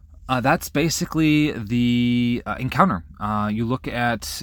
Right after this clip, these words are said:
uh, putting them inside, uh, an area. I don't think we wanna put any additional, uh, monsters in there. Obviously, if you have, uh, a party of four paladins, um, you might wanna add additional, uh, just, just regular zombies to go with this.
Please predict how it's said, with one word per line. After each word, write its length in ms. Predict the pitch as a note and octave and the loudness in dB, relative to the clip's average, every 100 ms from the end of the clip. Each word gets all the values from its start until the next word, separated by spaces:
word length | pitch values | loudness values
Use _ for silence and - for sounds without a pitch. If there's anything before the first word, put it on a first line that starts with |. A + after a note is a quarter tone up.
| A#2 | -6
uh, 300 | A2+ A2+ A2 | -4 -2 -4
putting 280 | - B2+ B2 | -2 0 2
them 260 | A#2 A#2 - | 0 0 -2
inside, 800 | B2 B2+ B2 - A2+ A2+ A2+ G#2 | -2 0 -2 -2 0 0 0 -2
uh, 160 | G#2+ G#2 | -4 -6
an 140 | A2 G#2+ | -4 -4
area. 400 | A2 A2 G#2+ - | -2 -2 -2 -2
I 80 | G2+ | -4
don't 180 | G2+ | -6
think 160 | - G2+ | -6 -6
we 80 | G#2 | -2
wanna 220 | G2 G2 | 0 -2
put 220 | - G#2 - | -4 -6 -4
any 260 | G2 G2 - | -2 0 -2
additional, 600 | F#2+ F#2 G#2+ G2 F#2 F2+ | -4 -4 -2 0 0 -2
uh, 200 | F2+ E2+ | -2 -2
monsters 400 | F#2 G#2+ - G#2 | 0 0 -2 -2
in 80 | A2 | 0
there. 240 | G#2 G2+ - - - - | 2 0 -2 -12 -20 -2
Obviously, 640 | G#2 G#2+ A2+ - A2+ G#2+ G2 | 2 2 0 0 0 0 -2
if 160 | G2 | -4
you 140 | G2+ F#2+ | -4 -4
have, 500 | G2+ G2+ G2+ F#2+ - F2+ | -2 0 0 0 -6 -8
uh, 100 | - | -6
a 80 | F#2 | -6
party 440 | - G#2 G#2 G#2 | 0 0 2 -2
of 140 | G2 - | -4 -8
four 260 | - G2+ | -4 -4
paladins, 640 | - F2+ G2 A2 A2 A#2+ - - - - - | 0 2 2 2 -2 -4 -10 -14 -20 -18 -4
um, 440 | F#2 F2 E2 D2+ | -2 -2 -2 -6
you 140 | F#2 F#2+ | -2 0
might 180 | F2 | 0
wanna 320 | F2+ F2 E2 - | -2 -2 -2 -2
add 380 | F#2 F2+ F2 - | 0 0 0 -4
additional, 840 | G2 F2+ F#2 - G2 F2+ F2 E2+ - F2 | -8 -4 -4 -4 -2 -2 -2 -6 -10 -8
uh, 220 | E2 D#2+ | -6 -6
just, 220 | F2+ - - - | -8 -10 -18 -8
just 180 | F2+ E2 | -6 -6
regular 460 | D#2+ F2 F2 F2 | -6 -6 -4 -4
zombies 600 | F#2 - D#2+ F#2+ F#2 - | -4 -4 -2 0 -2 -4
to 100 | - | -6
go 160 | F#2 E2 | -4 -2
with 200 | F2+ - | -2 -2
this. 300 | G2 F#2+ | -2 -4